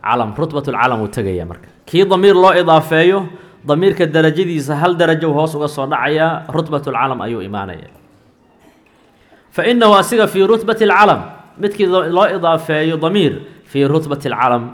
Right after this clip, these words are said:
darajadii calamka ayuu noqonayaa. Wixii damiir loo idaafeeyo, sidaasay noqonaya. Mathalan, marartu bizaydin, Zayd ayaan soo maray ayaa tiri. Saaxibika ayaan soo maray.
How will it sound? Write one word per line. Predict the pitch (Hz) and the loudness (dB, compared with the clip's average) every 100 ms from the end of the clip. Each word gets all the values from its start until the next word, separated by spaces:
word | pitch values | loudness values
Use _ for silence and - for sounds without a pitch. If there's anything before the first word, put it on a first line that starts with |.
| 120 | -2
darajadii | 135 131 156 123 | 0 0 0 0
calamka | 131 127 117 - | 0 0 -4 -8
ayuu | 107 104 | -10 -10
noqonayaa. | 95 92 87 90 - _ _ _ _ _ _ _ _ _ _ _ _ _ _ _ _ _ _ _ _ _ _ _ _ _ _ _ _ _ _ _ - | -12 -14 -14 -18 -20 _ _ _ _ _ _ _ _ _ _ _ _ _ _ _ _ _ _ _ _ _ _ _ _ _ _ _ _ _ _ _ -2
Wixii | 214 196 | 0 2
damiir | 175 175 196 | 0 2 2
loo | 175 185 | 4 4
idaafeeyo, | 180 165 160 160 160 165 190 180 160 - - _ _ _ _ _ | 2 2 2 2 2 2 0 -4 -12 -20 -20 _ _ _ _ _
sidaasay | - 185 170 170 143 | -8 -4 -4 -2 -4
noqonaya. | 131 131 113 107 | -4 -4 -4 -4
Mathalan, | 175 170 113 82 - - _ - | -2 -2 -2 -6 -16 -20 _ -6
marartu | 143 185 196 - 170 | 0 2 2 -2 -4
bizaydin, | 165 147 190 196 156 160 156 | -4 0 2 0 0 -2 2
Zayd | 196 185 | 2 2
ayaan | - 160 151 147 | 0 -2 -2 -4
soo | - 151 151 | -2 -2 0
maray | 131 135 127 | -2 -2 -2
ayaa | 117 107 | -6 -8
tiri. | - 90 - _ _ _ _ _ _ _ _ _ _ _ _ _ | -12 -20 -20 _ _ _ _ _ _ _ _ _ _ _ _ _
Saaxibika | - 127 127 135 151 143 135 - | -10 -2 0 0 -4 -4 -6 -8
ayaan | 78 110 104 | -8 -8 -10
soo | - 95 | -12 -12
maray. | 85 80 | -12 -16